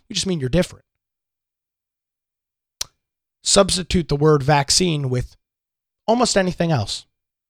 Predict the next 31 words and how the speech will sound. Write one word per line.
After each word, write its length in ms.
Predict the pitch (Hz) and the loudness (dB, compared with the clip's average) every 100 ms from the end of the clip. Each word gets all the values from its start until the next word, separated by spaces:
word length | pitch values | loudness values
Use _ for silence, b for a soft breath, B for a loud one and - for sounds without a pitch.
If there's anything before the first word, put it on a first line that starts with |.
| _ _ _ _ _ _ _ _ _ _ _ _ _ _ _ _ - | _ _ _ _ _ _ _ _ _ _ _ _ _ _ _ _ -2
There'd 120 | 139 | 0
be 160 | 135 | 0
outrage. 600 | 110 131 120 101 104 - - _ _ _ _ - | 0 -2 -2 -6 -6 -10 -16 _ _ _ _ -14
<laughs> 1120 | - _ _ _ _ _ _ _ _ _ _ | -14 _ _ _ _ _ _ _ _ _ _
There'd 140 | 147 | 2
be 100 | 135 | 2
conversations 760 | 139 175 156 139 156 147 - 135 | -2 0 0 0 0 0 -2 -4
being 200 | 127 120 | -4 -4
had. 200 | 117 131 | -4 -2
"Oh 140 | 151 | 0
my 160 | 156 110 | -2 -4
God, 260 | 123 139 - | -8 -8 -8
can 120 | 135 | -8
you 80 | 143 | -4
believe 280 | 151 147 | -2 -2
people 260 | - 156 143 | -2 -4 -4
are 60 | 127 | -4
not 200 | 135 135 | -4 -4
allowed 280 | 131 135 | -4 -6
to 60 | 131 | -8
do 260 | 117 143 143 | -8 -6 -4
X, 260 | 147 - 156 | -4 -2 -2
Y, 180 | 143 | 0
or 100 | 139 | 0
Z 200 | 123 135 | 0 -2
because 320 | 151 139 123 117 | -4 -4 -4 -4
they 100 | 120 | -6
don't 180 | 127 | -8
have 320 | - 120 127 120 _ _ _ _ _ _ - | -6 -6 -6 -10 _ _ _ _ _ _ -10
a 60 | |
vaccine? 540 | - - - - - | -8 -8 -6 -6 -6